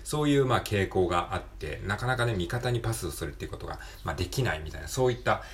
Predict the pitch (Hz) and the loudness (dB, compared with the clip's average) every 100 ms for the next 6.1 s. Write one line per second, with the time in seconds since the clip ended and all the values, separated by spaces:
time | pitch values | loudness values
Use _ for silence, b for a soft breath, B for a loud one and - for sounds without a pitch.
0 | B B 90 - 104 107 - 80 - - | B B -8 -2 0 0 0 -4 -4 -6
1 | 82 82 92 87 82 80 80 80 - 104 | -4 -2 0 0 -2 -6 -4 -6 -6 -2
2 | 117 - B B B 147 123 165 170 165 | 0 0 B B B 2 4 6 6 6
3 | 185 123 160 185 151 101 - 107 110 104 | 4 4 6 6 6 2 2 0 0 0
4 | - 98 95 101 110 107 104 107 104 90 | 2 4 4 2 2 2 4 2 2 0
5 | 80 82 92 87 - 85 82 92 139 151 | -2 -2 -2 -4 -4 -6 -4 -4 0 0
6 | - | 0